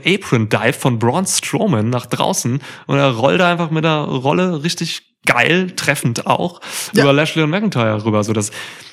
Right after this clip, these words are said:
Speaker 1: das ist heftig. Es gibt irgendwann so einen Crossbody aus dem Out of Nowhere von Drew McIntyre auf die anderen beiden. Aus dem
Speaker 2: <laughs>
Speaker 1: Nichts.
Speaker 2: Ja, d-, d-, sch-, versteck mal hundertzwanzig Kilo und lass sie angeflogen kommen.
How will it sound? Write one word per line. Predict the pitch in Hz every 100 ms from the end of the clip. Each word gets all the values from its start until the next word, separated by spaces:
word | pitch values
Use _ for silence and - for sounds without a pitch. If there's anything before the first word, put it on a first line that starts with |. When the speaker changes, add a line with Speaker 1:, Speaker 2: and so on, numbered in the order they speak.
| -
Speaker 1:
das | 127
ist | 120 113
heftig. | 190 -
Es | 110
gibt | 135
irgendwann | 147 147 139
so |
einen | 131
Crossbody | - - - - 131 113 110
aus | 120 113
dem | 117 117
Out | 123 135 135
of | 113
Nowhere | 123 202 113 104 147 - -
von | - 127 117
Drew | 117
McIntyre | 123 196 165 110 101 101 - - -
auf | 113
die | 147
anderen | 147 160
beiden. | 110 107 104 101 - -
Aus | 214
dem | 214 185 214
Speaker 2:
<laughs> |
Speaker 1:
Nichts. | 247 - - - - -
Speaker 2:
Ja, | 233
d-, | - 208
d-, | 180 147 -
sch-, | 175 - 202
versteck | - 170 - 220
mal | 202 147
hundertzwanzig | 147 180 151 - 147 135 127
Kilo | - 160 135
und | 127
lass | 117 110
sie | 131
angeflogen | 123 117 - 123 107 104
kommen. | -